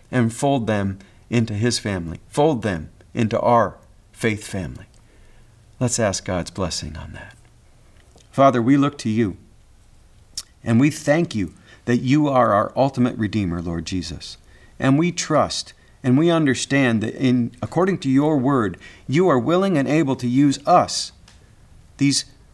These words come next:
once foreigners, now folded in as family. You're able to use us to get out the word of redemption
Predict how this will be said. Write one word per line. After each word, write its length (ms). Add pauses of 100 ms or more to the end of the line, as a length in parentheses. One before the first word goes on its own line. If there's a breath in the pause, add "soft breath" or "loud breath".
(320)
once 280
foreigners, 640
now 200
folded 440
in 140
as 160
family. 380
You're 200
able 220
to 80
use 380
us 480 (880 soft breath)
to 100
get 240
out 220
the 80
word 400
of 160
redemption 560